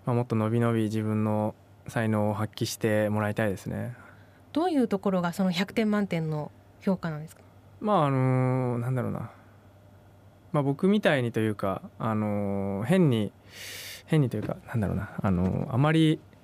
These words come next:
Speaker 1: ストレスを溜め込まずに、例えば、あのー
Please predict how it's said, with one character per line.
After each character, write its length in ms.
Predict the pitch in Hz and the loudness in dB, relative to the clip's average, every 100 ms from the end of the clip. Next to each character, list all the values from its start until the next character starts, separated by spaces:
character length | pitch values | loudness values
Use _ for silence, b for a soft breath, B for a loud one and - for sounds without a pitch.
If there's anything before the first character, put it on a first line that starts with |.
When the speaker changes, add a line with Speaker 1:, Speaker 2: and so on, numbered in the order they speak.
| - - | -20 -18
Speaker 1:
ス 120 | - | -4
ト 120 | - | 2
レ 80 | 190 | 2
ス 80 | - | 0
を 60 | 113 | -2
溜 120 | 131 | 0
め 80 | 139 | 0
込 140 | 156 | 2
ま 320 | 151 151 151 151 | 2 4 4 2
ず 120 | 151 | 4
に、 300 | 151 151 127 | 4 4 2
例 220 | 131 143 | 0 0
え 40 | 131 | 2
ば、 360 | 117 107 101 | 4 2 0
あ 160 | 113 107 | 0 0
の 480 | 101 101 101 101 | 0 2 2 0
ー 60 | 95 | -4